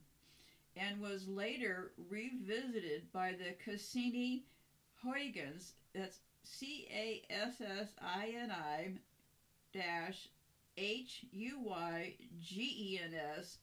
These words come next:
in two thousand six. During the Cassini mission, the hexagon changed from a mostly blue color to more of a golden color.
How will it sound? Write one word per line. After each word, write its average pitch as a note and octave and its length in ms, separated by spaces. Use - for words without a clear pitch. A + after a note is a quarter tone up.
in F#3+ 180
two A#3+ 220
thousand F3+ 540
six. D#3+ 580
During B3+ 440
the A3+ 160
Cassini B3+ 680
mission, A3+ 640
the G3+ 120
hexagon G#3 920
changed G3+ 640
from G#3 200
a F#3+ 100
mostly G3+ 600
blue A#3 260
color D#3 580
to A3+ 160
more G#3+ 240
of G3 140
a F#3+ 100
golden G#3+ 580
color. - 480